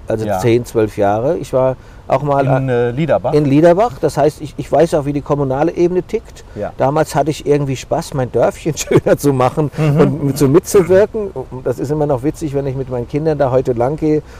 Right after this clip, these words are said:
Speaker 1: und ihnen so die Spuren zeige. Und
Speaker 2: Ja.
Speaker 1: das war mein Antrag. Und ich,
Speaker 2: Aha.
Speaker 1: dann war ich Büroleiter des Oberbürgermeisters in Kassel, aber ich habe auch Schlappen bei, und, und Sportgeräte bei Sportfink verkauft.
Speaker 2: Bei der Bundeswehr waren Sie auch?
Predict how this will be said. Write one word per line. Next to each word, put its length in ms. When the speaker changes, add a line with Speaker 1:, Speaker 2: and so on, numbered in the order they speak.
Speaker 1:
und 100
ihnen 140
so 120
die 140
Spuren 460
zeige. 300
Und 80
Speaker 2:
Ja. 80
Speaker 1:
das 120
war 140
mein 280
Antrag. 560
Und 100
ich, 160
Speaker 2:
Aha. 360
Speaker 1:
dann 160
war 180
ich 200
Büroleiter 560
des 180
Oberbürgermeisters 840
in 120
Kassel, 360
aber 180
ich 140
habe 180
auch 80
Schlappen 440
bei, 260
und, 200
und 120
Sportgeräte 800
bei 160
Sportfink 580
verkauft. 580
Speaker 2:
Bei 60
der 100
Bundeswehr 440
waren 180
Sie 100
auch? 220